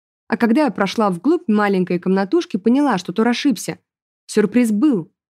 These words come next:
Даже три. Первое. Потерянная сумка стояла у окна на стуле. Второе. На дверце небольшого шкафа висела длинная черная мантия.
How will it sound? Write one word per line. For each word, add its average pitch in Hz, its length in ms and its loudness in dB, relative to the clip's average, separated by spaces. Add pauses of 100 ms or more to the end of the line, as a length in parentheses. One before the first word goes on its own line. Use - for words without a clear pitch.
(100)
Даже 180 280 2
три. 233 420 -2 (480)
Первое. 269 460 0 (400)
Потерянная 269 440 2
сумка 302 320 -2
стояла 240 380 0
у 196 80 0
окна 190 260 -2
на 226 140 0
стуле. 156 400 -6 (460)
Второе. 180 600 0 (400)
На 208 120 2
дверце 233 360 0
небольшого 208 440 0
шкафа 269 320 -2
висела 196 360 0
длинная 220 360 2
черная 214 340 0
мантия. 165 460 -2